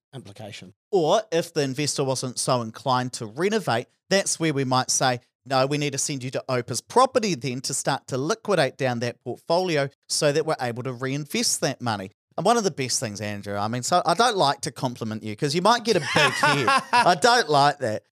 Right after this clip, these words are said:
Speaker 2: But one of the smartest things you ever did was because there are, you know, eight different businesses in the group, you can be very unbiased. And, you know, we can talk about all sorts of stuff on this show because ultimately we're involved in all different types of property.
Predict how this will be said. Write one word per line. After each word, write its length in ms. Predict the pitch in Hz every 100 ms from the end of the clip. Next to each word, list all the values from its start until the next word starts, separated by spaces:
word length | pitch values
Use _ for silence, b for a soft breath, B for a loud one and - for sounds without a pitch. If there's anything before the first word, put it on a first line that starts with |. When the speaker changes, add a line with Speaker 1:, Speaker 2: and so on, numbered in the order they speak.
| _ -
Speaker 2:
But 140 | 185
one 140 | 240
of 60 | 262
the 100 | 247
smartest 600 | - 170 175 170 170 -
things 260 | 151 139 131
you 140 | 135
ever 260 | 143 127 113
did 340 | 95 123 92 - _ -
was 300 | 156 147 - _ -
because 420 | 165 - 208 240
there 160 | 254 220 202 147
are, 60 | - -
you 80 | 147
know, 140 | 131 - 139
eight 260 | 160 -
different 440 | - 147 - 123 - _
businesses 600 | 135 135 143 127 127 110 - -
in 160 | 156
the 80 | 143
group, 500 | - 165 190 - 196 _ _
you 120 | 202
can 400 | 208 - 190 240
be 220 | 226 247 175
very 520 | 120 151 143 147 151
unbiased. 760 | 120 117 104 95 104 175 - 196
And, 100 | 170
you 80 |
know, 100 | 180
we 140 | 180 262
can 140 | 294
talk 160 | 247 202
about 180 | 185 160
all 200 | 190 233
sorts 340 | - 170 -
of 80 | 120
stuff 520 | - - 147 120 - _ -
on 180 | 151 160
this 180 | 139 117
show 500 | - 196 165 98 139 _ _ -
because 280 | 160 180 175
ultimately 600 | 185 214 208 175 143 139
we're 140 | 160
involved 380 | 160 165 214 190
in 100 | 156
all 180 | 175 196
different 380 | 165 151 139 -
types 340 | 135 139 -
of 140 | - -
property. 440 | 117 104 113